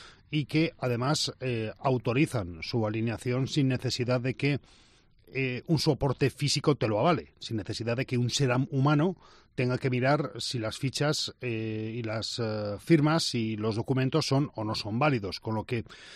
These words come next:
horas hay por delante. Ahora falta saber si esas horas se van a emplear solo en la inscripción de los jugadores o también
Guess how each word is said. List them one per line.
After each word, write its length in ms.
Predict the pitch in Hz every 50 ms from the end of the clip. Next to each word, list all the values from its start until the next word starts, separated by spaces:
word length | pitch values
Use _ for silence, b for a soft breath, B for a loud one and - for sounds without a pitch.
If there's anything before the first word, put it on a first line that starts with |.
| B B B B B B B _ _ - - _ - - _ _
horas 400 | - 123 120 127 147 - - - - _ -
hay 240 | - 151 143 117
por 180 | 90 - 123 117
delante. 460 | 123 151 202 202 143 - - 92 82 85 92
Ahora 160 | 101 107 107
falta 260 | - 127 123 - 123
saber 420 | 113 123 123 127 135 147 147 - - _
si 360 | - - - 135 123 117 - _
esas 340 | - 135 - 139 135 - - -
horas 280 | - 160 151 160 160
se 80 | - 139
van 120 | 123 127
a 40 | 135
emplear 320 | 131 117 135 143 147 139 -
solo 400 | - 175 170 147 113 87 - -
en 120 | - 127
la 60 | 131 127
inscripción 520 | 117 - - 123 113 - 160 165 135 120
de 60 | 104
los 120 | 104 101 -
jugadores 560 | - 156 175 196 185 151 151 165 151 - - -
o 120 | 156 156
también 400 | - 147 135 127 131 131 131